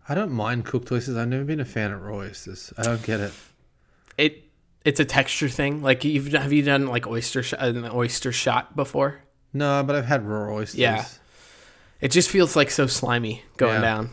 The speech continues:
Speaker 2: you know?
Speaker 1: But even the taste, it's like, it tastes a little bit like the sea, but it's not particularly desirable. I've
Speaker 2: Yeah.
Speaker 1: had, have you ever had sea urchin?
Speaker 2: Uh-uh.
Speaker 1: Uni?
Speaker 2: Uh-uh.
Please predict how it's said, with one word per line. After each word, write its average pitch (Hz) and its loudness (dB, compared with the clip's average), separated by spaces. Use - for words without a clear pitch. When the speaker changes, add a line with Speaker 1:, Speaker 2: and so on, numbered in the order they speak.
Speaker 2:
you 123 -2
know? 117 2
Speaker 1:
But 170 4
even 208 6
the 214 2
taste, 147 2
it's 110 -8
like, 107 -2
it 120 -6
tastes 123 2
a 123 0
little 113 0
bit 113 -2
like 104 -4
the 107 -4
sea, 110 -2
but 95 -4
it's 95 -6
not 110 -6
particularly 113 -4
desirable. 98 -2
I've 127 2
Speaker 2:
Yeah. 180 6
Speaker 1:
had, 175 0
have 123 0
you 202 4
ever 220 2
had 151 0
sea 117 0
urchin? 208 -4
Speaker 2:
Uh-uh. 123 2
Speaker 1:
Uni? 139 -2
Speaker 2:
Uh-uh. 123 2